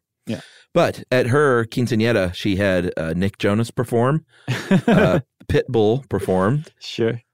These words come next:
Speaker 2: Um, let me see what else here. A fifty-five thousand square foot space that they built. I don't think they built it from scratch,
Speaker 1: Mm-hmm.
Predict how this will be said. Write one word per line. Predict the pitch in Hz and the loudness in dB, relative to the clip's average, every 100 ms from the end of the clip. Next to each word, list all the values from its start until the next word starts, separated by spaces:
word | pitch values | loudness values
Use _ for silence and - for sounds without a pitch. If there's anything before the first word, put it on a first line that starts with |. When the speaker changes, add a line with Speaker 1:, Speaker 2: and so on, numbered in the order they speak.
| _ _ _ - - | _ _ _ -20 -8
Speaker 2:
Um, | 92 92 87 87 92 | -4 -2 0 0 0
let | 98 | 0
me | 87 | -2
see | - 85 | -2 0
what | 87 | 0
else | 82 - | -2 -2
here. | 80 | -2
A | 85 | -2
fifty-five | - 143 143 135 _ 123 117 120 110 | -2 -2 -2 -6 _ -2 0 0 -2
thousand | 117 113 117 117 117 | -2 0 0 -2 -4
square | - 107 107 | -2 0 0
foot | - 107 - _ _ _ _ _ _ _ _ - _ _ | 0 0 -2 _ _ _ _ _ _ _ _ -20 _ _
space | - - 117 110 101 - | -18 -2 2 2 0 -8
that | - 87 | -2 -2
they | 95 90 | 0 0
built. | 80 80 113 85 - | -2 2 2 2 -2
I | 101 | -2
don't | 101 - | 0 -2
think | 92 | -2
they | 92 | -2
built | 85 98 92 | 0 0 0
it | 98 - _ _ _ _ | -4 -6 _ _ _ _
from | - 85 | -8 -8
scratch, | - - 107 151 - - _ - | -6 -2 0 0 -6 -16 _ -14
Speaker 1:
Mm-hmm. | 107 | -10